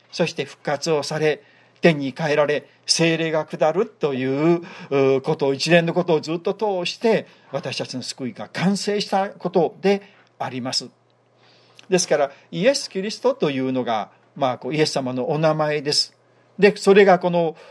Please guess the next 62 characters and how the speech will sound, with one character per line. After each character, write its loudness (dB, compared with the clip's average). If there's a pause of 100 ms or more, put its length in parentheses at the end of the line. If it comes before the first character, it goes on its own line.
お、 0
ペ 2
テ 0
ロ -2
さ -8
ん -8
が -10
告 -4
白 0
し -2
た 0
こ -8
と -4
で -8
す -16
ね。 -6
「イ -4
エ 6
ス -8
は、 0 (280)
あ -6 (200)
ー、 -20
こ -6
の -4
イ 2
エ 4
ス -4
様 2
は 0
キ -12
リ -2
ス -4
ト -2
で -2
す。 -14 (120)
イ -4
エ 6
ス -6
様 -2
は -2 (160)
メ 2
シ 0
ア 2
で -6
す。 -6
イ -4
エ 2
ス・ -6
キ -8
リ -8
ス -12
ト -6
で -6
す」 -18 (140)
と -10
い -10
う -16 (180)
の -8
は -12
で -16
す -10
ね、 -4